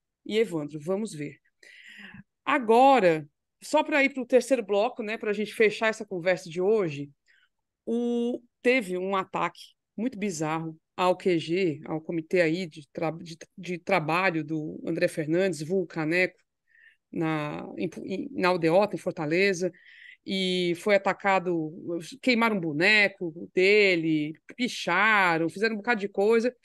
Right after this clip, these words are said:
e foi um grupo de esquerda que assumiu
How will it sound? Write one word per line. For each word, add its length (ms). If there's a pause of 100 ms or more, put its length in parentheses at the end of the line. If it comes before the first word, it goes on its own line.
(160)
e 120
foi 460
um 160
grupo 340
de 120
esquerda 680 (480)
que 320
assumiu 760